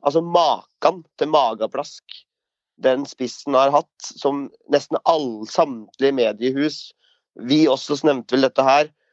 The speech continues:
vi tippet han som toppskårer. Han har vel, eh, knapt en fire-fem mål. Han har riktig nok vært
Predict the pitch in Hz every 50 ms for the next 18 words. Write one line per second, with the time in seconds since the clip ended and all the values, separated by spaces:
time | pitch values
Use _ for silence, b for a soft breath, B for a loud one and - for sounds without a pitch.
0 | _ _ - 143 139 - 156 - - 120 117 117 - 135 131 - 147 - - -
1 | - - 113 120 131 156 165 160 _ _ _ _ _ _ _ _ _ _ _ _
2 | _ _ _ _ - 143 151 151 143 120 104 101 113 120 139 139 139 139 139 139
3 | 135 135 135 131 131 131 131 131 135 - - 131 123 127 - - - _ _ -
4 | - 131 131 131 135 - 139 120 - 120 - - 117 117 123 127 143 143 - -
5 | _ _ _ - 139 147 151 160 160 - _ 143 143 131 143 147 143